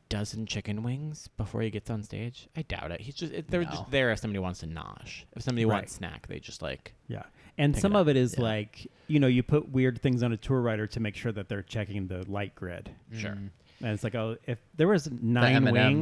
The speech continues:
Speaker 3: wings,
Speaker 2: or whatever.
Speaker 3: let's double check everything.
Speaker 2: Yeah.
Speaker 3: Yeah.
Speaker 1: Yeah, yeah, yeah. Uh, I'm gonna go out of order here, but then there's, uh, w-, one package of fresh raspberries, one package of fresh blackberries, one package of fresh strawberries, one large bag of tortilla chips, one hummus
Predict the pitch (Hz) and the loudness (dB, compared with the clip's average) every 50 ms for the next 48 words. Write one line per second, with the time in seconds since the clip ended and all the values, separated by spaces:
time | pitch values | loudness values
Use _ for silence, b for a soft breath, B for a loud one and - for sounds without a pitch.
0 | 165 170 - 113 110 107 107 107 107 107 110 135 131 123 - - 139 123 123 - | 2 2 0 0 -2 -2 -2 -2 -2 -2 0 0 0 0 2 0 0 0 0 -2
1 | - 117 107 110 98 92 90 90 87 92 - - - 110 110 110 120 113 107 104 | -2 -4 -4 -4 -6 -6 -8 -10 -12 -12 -10 -8 -6 -6 -4 -4 -2 -2 -2 -2
2 | 101 95 87 - - - B B B B B B B B B - 107 107 95 95 | -2 -4 -4 -8 -14 -16 B B B B B B B B B -4 -2 -2 -2 -2
3 | 113 123 127 123 113 117 113 107 101 92 98 92 90 87 92 92 87 87 87 - | 0 0 0 2 2 4 2 2 2 0 0 -2 -2 -2 -4 -6 -6 -6 -6 -6
4 | 90 87 90 87 85 87 - - - 95 95 92 90 90 87 - - - - - | -6 -6 -6 -6 -8 -10 -12 -14 -10 -8 -6 -4 -4 -6 -6 -8 -10 -12 -14 -14
5 | _ - 113 101 110 110 110 107 101 - 117 113 110 - 123 113 104 110 101 90 | _ -10 -4 0 2 2 2 2 -2 -2 0 0 0 0 -2 -4 -4 -4 -6 -6
6 | - 104 90 87 - 147 160 156 143 135 147 143 135 131 110 107 95 90 92 95 | -4 -4 -4 -2 0 2 2 2 2 2 0 2 2 2 0 -2 -4 -4 -4 -4
7 | 95 95 - 95 85 92 85 - - 90 85 - - - 143 147 143 - - 143 | -4 -4 -4 -6 -6 -6 -8 -6 -6 -6 -6 -6 -6 -4 -2 -2 -2 0 0 0
8 | 131 127 123 107 107 90 85 87 - 82 80 - 90 82 - 82 - - 85 80 | 2 2 0 0 -2 -4 -4 -4 -6 -6 -6 -8 -8 -8 -8 -12 -10 -10 -10 -10
9 | - - - 143 135 131 123 113 123 120 117 113 113 110 - b b b b b | -8 -6 -2 2 2 2 2 2 0 0 0 0 0 -2 -4 b b b b b
10 | b b b 113 110 104 95 92 95 107 107 120 143 156 160 131 - - 98 90 | b b b -4 -2 -2 -2 -2 2 4 4 6 6 4 2 -2 -4 -6 -6 -6
11 | 87 87 82 87 82 - - - 95 87 - - 113 104 92 - - 82 80 82 | -6 -8 -10 -12 -14 -12 -12 -10 -10 -10 -8 -6 -6 -6 -6 -6 -8 -10 -8 -10
12 | - - - - b b b b b - 107 113 113 127 139 143 156 160 170 180 | -10 -12 -16 -18 b b b b b -10 -2 2 4 4 4 4 0 -2 -6 -8
13 | 175 _ _ _ _ _ _ _ _ _ _ - - 147 147 143 135 135 131 - | -12 _ _ _ _ _ _ _ _ _ _ -6 -4 -2 0 0 -2 -2 -4 -6
14 | - | -12